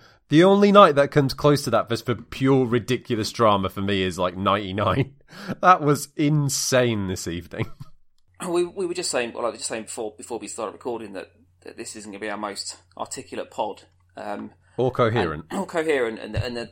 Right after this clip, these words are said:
Speaker 2: the main, the main reason for that, certainly from my perspective, is that I'm still actually physically sweating. And the game finished, what,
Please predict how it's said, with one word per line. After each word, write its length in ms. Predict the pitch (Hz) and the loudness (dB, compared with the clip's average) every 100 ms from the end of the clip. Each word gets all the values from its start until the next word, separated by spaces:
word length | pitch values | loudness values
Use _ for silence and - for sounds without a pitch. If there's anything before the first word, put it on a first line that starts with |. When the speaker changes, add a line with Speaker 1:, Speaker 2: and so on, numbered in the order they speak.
| - | -10
Speaker 2:
the 120 | 127 | -8
main, 320 | 131 143 123 | -6 -6 -8
the 80 | 120 | -8
main 180 | 131 139 | -8 -8
reason 300 | 120 107 107 | -8 -10 -4
for 100 | 120 | -2
that, 200 | 110 90 | -2 -4
certainly 260 | 143 110 | -6 -8
from 160 | 117 117 | -10 -8
my 120 | 110 | -6
perspective, 460 | 113 - 104 - - | -6 -10 -14 -14 -14
is 140 | 104 | -12
that 80 | - | -8
I'm 120 | 113 | -10
still 280 | 113 131 113 | -8 -8 -6
actually 320 | 104 110 110 | -6 -10 -16
physically 400 | - 127 107 - | -16 -14 -14 -14
sweating. 600 | 104 - 117 - - - - _ _ - - - - | -12 -8 -10 -10 -14 -16 -20 _ _ -20 -20 -20 -6
And 400 | 110 104 101 - - _ _ - 160 | -4 -4 -8 -18 -20 _ _ -20 -18
the 100 | 117 | -12
game 260 | 120 120 117 | -8 -8 -8
finished, 420 | - 107 104 - | -12 -14 -14 -10
what, 280 | 113 107 | -6 -6